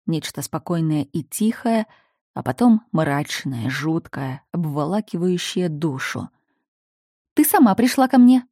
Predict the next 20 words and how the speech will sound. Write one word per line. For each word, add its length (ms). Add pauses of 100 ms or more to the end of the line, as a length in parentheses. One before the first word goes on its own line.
за 180
мной, 340 (220)
я 160
сразу 340
понял. 440 (360)
Ворвалась 640
следом 520
за 140
нашим 340
мучителем, 680 (300)
затрясла 680
его, 200
что-то 320
спрашивая 600
про 180
изъятие 420
души». 480 (760)
«Изъятие?» — 1080 (600)
тихо 280
повторила, 680